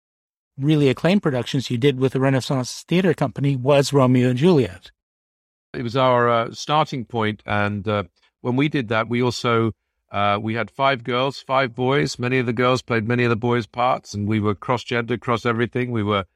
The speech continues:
Speaker 2: um, uh, everybody was paid the same money. Uh, it was just, a, it was a, it was a very, it was a great adventure. It was a disaster critically. Nobody liked it. Um, and we,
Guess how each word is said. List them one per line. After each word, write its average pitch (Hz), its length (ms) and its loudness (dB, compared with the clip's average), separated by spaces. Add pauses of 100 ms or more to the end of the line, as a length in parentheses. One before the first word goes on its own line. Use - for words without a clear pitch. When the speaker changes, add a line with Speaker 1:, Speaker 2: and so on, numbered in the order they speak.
(220)
Speaker 2:
um, 98 560 -4 (160)
uh, 95 240 -2
everybody 110 320 0
was 110 120 -4
paid 117 200 -4
the 98 60 -10
same 110 240 -4
money. 123 400 0 (320)
Uh, 104 420 0
it 110 60 -6
was 107 220 -6
just, 117 260 -4
a, 113 40 -2
it 107 200 -6
was 104 180 -8
a, 104 260 0 (120)
it 107 80 -4
was 101 180 -6
a 107 60 -4
very, 113 460 0
it - 20 -4
was 104 160 -10
a 95 100 -10 (200)
great 123 260 -2
adventure. 110 480 -4 (240)
It 127 100 -2
was 104 120 -4
a 107 60 -4
disaster 127 600 -2
critically. 127 580 -2
Nobody 113 280 -2
liked 113 320 -2
it. - 180 -10 (300)
Um, 107 480 0
and 104 400 -4
we, 104 180 -4